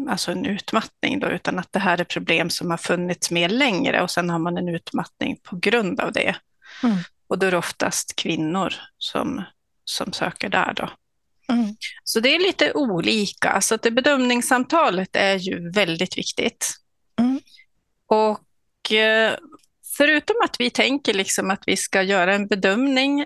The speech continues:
Speaker 1: så går det ju in lite i behandling. Att man ser att här kanske det inte ger så bra effekt som vi hade, eller patienten gör inte hemuppgifter, de tappar bort papper. Eh,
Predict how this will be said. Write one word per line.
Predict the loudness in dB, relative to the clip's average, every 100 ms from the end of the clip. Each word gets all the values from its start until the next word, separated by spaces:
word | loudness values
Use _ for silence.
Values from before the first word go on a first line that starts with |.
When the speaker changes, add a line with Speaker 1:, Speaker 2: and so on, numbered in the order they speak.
| -6
Speaker 1:
så | -8 -2 0
går | 2 2
det | 4
ju | 2
in | 2 2 2
lite | 0 0 0
i |
behandling. | 2 2 2 0 0 0
Att | -2
man | -2 0
ser | 2 2 4
att | 4 2 2
här | 2 2
kanske | 0 -2 0 -2
det |
inte | 0 0
ger | 2 2 2
så | 0 0 0
bra | 2 2 2
effekt | 2 -2 -2 -4
som | -4 -2
vi | -2
hade, | 2 0 0 0 2
eller | 2 2 0
patienten | 0 -2 0 0 0 -2 0 2 2 -2 -6 -10 -10 -10 -10 -12 -14 -14 -10 -4
gör | 0 4 4 2
inte | 0 0
hemuppgifter, | 2 2 0 -2 0 -2 -2 -10 0 2 4 4
de | 2 0
tappar | -2 0 0 0
bort | 2 0 0 _ -6
papper. | 0 0 0 _ _ 2 4 6 4 2 0
Eh, | 2 2 2 -2